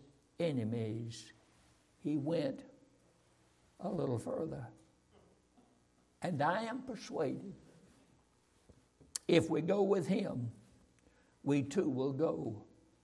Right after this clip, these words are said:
a little further. As it cost him to go farther, it will also cost us to go with him farther.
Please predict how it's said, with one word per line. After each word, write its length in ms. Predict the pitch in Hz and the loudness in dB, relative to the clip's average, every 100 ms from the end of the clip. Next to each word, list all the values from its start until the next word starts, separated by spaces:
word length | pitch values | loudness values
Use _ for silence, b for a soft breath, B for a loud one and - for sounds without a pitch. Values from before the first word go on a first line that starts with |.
| _ _ _ _ | _ _ _ _
a 100 | 139 | 0
little 240 | 131 131 131 | 0 0 -2
further. 480 | - 147 123 135 127 - - _ - - _ _ _ _ _ _ _ _ - | 0 0 0 -2 -10 -18 -20 _ -20 -20 _ _ _ _ _ _ _ _ 4
As 260 | 160 151 | 6 6
it 200 | 147 - | 4 0
cost 420 | - 226 226 - 247 | 4 4 4 0 0
him 140 | 208 | 0
to 80 | 196 | 0
go 240 | 180 190 | 0 0
farther, 600 | 165 - - 143 123 135 - | -2 -2 -2 0 0 0 0
it 160 | 175 | 2
will 240 | 151 135 - | 2 2 0
also 640 | - - 165 - 165 147 - | -2 -2 -4 -2 0 0 -4
cost 480 | - - - - - - | -6 -6 -8 -12 -12 2
us 600 | 170 151 - - - - _ _ _ _ - | 2 2 -6 -10 -12 -14 _ _ _ _ -2
to 100 | 180 | 0
go 280 | 123 147 | 2 2
with 440 | 143 123 165 170 - | 2 2 -2 -2 -8
him 420 | 151 127 123 117 - - - _ _ _ _ _ _ _ - | -6 -4 -4 -6 -10 -20 -20 _ _ _ _ _ _ _ 0
farther. 460 | 139 127 - - | 2 2 -2 -10